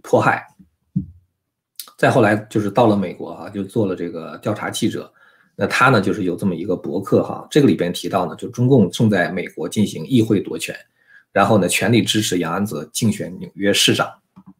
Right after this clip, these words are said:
呃，我大概说一下他的这个文章的内容哈，然后的话再说一说我的一些看法。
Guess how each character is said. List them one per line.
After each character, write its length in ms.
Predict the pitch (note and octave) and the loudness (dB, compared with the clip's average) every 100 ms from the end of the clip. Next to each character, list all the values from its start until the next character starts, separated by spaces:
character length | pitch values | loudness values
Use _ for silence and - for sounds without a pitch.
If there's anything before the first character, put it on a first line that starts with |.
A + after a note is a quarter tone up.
| _ _ _ _ _ _ _ _ _ _ - - - - _ | _ _ _ _ _ _ _ _ _ _ -20 -20 -20 -20 _
呃， 340 | - A2 G#2 | 2 4 6
我 100 | G2 A#2 | 4 6
大 100 | E3 | 6
概 140 | C#3+ | 4
说 200 | - D3+ | 6 6
一 40 | |
下 160 | C#3+ G#2+ | 6 2
他 180 | - B2+ | 2 2
的 80 | A#2 | 2
这 140 | G2 | 0
个 160 | F2 E2 | -2 -4
文 160 | F2+ | -6
章 160 | A2+ A#2+ | -4 -4
的 80 | A2 | -2
内 140 | A#2+ | -4
容 140 | F2 - | -4 -10
哈， 240 | - - _ _ - - | -20 -20 _ _ -16 -6
然 120 | G2 | -2
后 80 | A#2 | 0
的 80 | G#2+ | 0
话 140 | F#2+ | 0
再 100 | G2 | -2
说 220 | F#2 - A2+ | -2 0 0
一 40 | |
说 100 | A2 | 0
我 80 | G2+ | -2
的 80 | - | -6
一 20 | |
些 140 | - | -10
看 240 | F#2+ B2 F2+ | -8 -8 -8
法。 220 | - | -8